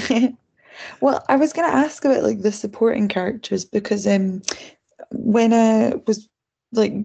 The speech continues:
so I, I can't remember if we mentioned this, but it was, the original concept was, um, that Tim Burton had written a poem, and then that kind of, like,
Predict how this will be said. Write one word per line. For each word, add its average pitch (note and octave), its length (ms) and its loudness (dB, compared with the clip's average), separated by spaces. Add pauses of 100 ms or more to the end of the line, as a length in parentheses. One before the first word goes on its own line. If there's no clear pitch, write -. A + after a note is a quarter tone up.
(160)
so A3 200 2
I, G3+ 100 2
I - 640 -2
can't - 80 -4
remember F#3+ 160 0
if E3+ 100 -6
we G3 80 0
mentioned F#3 380 -2
this, F3+ 120 -4
but - 220 -6 (320)
it A3 140 2
was, G3 520 -4 (680)
the G#3 120 2
original G#3 380 2
concept G3 540 -2
was, F#3 320 -8
um, F3 460 0 (420)
that G#3+ 120 -4
Tim G3 180 0
Burton F#3 280 0
had E3+ 120 -6
written F3+ 380 -2
a F#3 40 -2
poem, F#3 600 -4 (720)
and F#3 100 2
then F#3 80 2
that F3+ 240 0
kind F3+ 120 -2
of, E3+ 100 -2
like, F3+ 240 -2